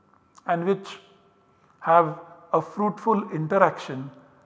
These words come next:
with this Paninian grammatical tradition. Thus we see a very good, a beautiful confluence of the Sanskrit grammatical tradition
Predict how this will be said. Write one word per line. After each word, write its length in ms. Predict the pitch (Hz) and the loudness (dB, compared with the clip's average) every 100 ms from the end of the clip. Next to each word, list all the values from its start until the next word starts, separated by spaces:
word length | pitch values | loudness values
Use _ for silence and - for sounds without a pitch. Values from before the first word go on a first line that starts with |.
| _ - | _ -6
with 200 | 175 151 | -4 -2
this 200 | 165 - | -4 -4
Paninian 560 | 151 135 143 143 143 | -2 0 -2 -4 -6
grammatical 500 | 131 123 123 127 127 | -6 -4 -4 -6 -10
tradition. 440 | 123 110 104 - - _ _ _ _ _ 202 | -8 -8 -10 -14 -20 _ _ _ _ _ 2
Thus 300 | 202 233 - | 4 4 2
we 180 | 196 214 | -4 -4
see 460 | 202 170 127 117 127 - _ _ _ - | -4 -6 -6 -8 -12 -20 _ _ _ -2
a 100 | 147 | 0
very 240 | 165 202 | 0 -2
good, 320 | 151 202 190 - - - _ - | -2 -2 -2 -8 -20 -20 _ -10
a 40 | |
beautiful 640 | 139 160 180 202 220 208 | -6 -4 -2 -2 -2 -2
confluence 960 | - 156 143 135 220 170 113 120 - - _ _ _ _ | 2 0 0 -4 -2 -2 -2 -8 -16 -20 _ _ _ _
of 260 | 175 175 160 | 6 6 4
the 120 | 175 | -2
Sanskrit 680 | 170 156 151 - 202 180 156 | -2 -4 -4 -6 -4 -4 -4
grammatical 680 | 143 147 151 156 165 156 156 - - _ - | -2 0 -2 -2 0 -2 -2 -14 -20 _ -4
tradition 560 | 131 127 117 165 180 | -2 -2 -4 -4 -6